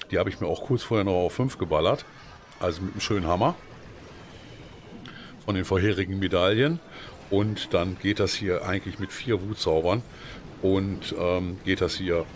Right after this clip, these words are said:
äh, fürchterlich schnell, ist so eine Base dann weg, aber, ähm, wie gesagt, mit, mit drei, ähm, mit drei Infernos in der Mitte,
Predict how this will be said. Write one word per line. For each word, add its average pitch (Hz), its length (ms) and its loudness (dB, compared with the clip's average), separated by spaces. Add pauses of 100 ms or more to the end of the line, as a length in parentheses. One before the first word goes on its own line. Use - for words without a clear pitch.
(440)
äh, 110 160 0
fürchterlich 107 520 2
schnell, 98 240 2
ist 85 120 -4
so - 80 -4
eine 85 100 -2
Base 90 240 0
dann 95 120 -2
weg, 98 180 2
aber, 85 260 2 (720)
ähm, 82 320 0
wie 98 60 -6
gesagt, 87 380 0
mit, 92 320 -6
mit 98 200 -4
drei, 104 380 2 (540)
ähm, 87 300 2 (1300)
mit 117 260 2
drei 101 180 6
Infernos 107 580 2
in 90 80 -4
der 87 80 -2
Mitte, 90 320 2